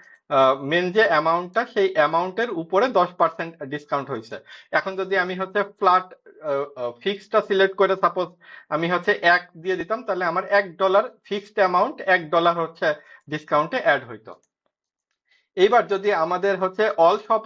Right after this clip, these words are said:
item-এ আমরা সিলেক্ট করতাম, তাহলে কি হইতো দেখেন, আমরা ব্ল্যাক ফ্রাইডের যে অফারটা ক্রিয়েট করছিলাম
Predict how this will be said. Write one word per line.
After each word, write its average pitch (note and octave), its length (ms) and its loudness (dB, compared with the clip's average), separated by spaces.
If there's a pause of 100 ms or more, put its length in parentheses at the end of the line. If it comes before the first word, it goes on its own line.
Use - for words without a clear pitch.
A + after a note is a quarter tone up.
item-এ F3+ 280 -6
আমরা D#3 220 -2
সিলেক্ট C#3+ 340 -6
করতাম, F3+ 340 -4
তাহলে F3 360 2 (160)
কি E3 120 -6
হইতো C3+ 240 -4
দেখেন, A#2+ 420 -2 (340)
আমরা D3+ 200 0
ব্ল্যাক D#3+ 340 -2
ফ্রাইডের D#3+ 460 -2
যে D#3+ 100 -4
অফারটা D3+ 360 0
ক্রিয়েট D3 300 -8
করছিলাম D#3+ 440 -2